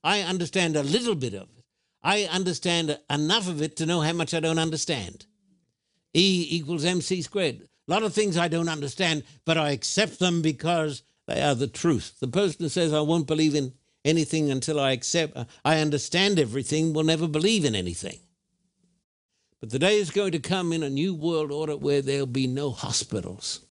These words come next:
and no doctors. And, well, have you got something against doctors? No doctors, no funerals,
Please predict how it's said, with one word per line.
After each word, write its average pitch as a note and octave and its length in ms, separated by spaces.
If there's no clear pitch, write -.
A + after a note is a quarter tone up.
and C#3 160
no F3 180
doctors. C3 880
And, C3+ 480
well, C3+ 220
have B2+ 200
you E3+ 60
got F3 140
something D#3 260
against D3 240
doctors? B2 420
No E3+ 240
doctors, D#3 760
no E3+ 320
funerals, G3 1000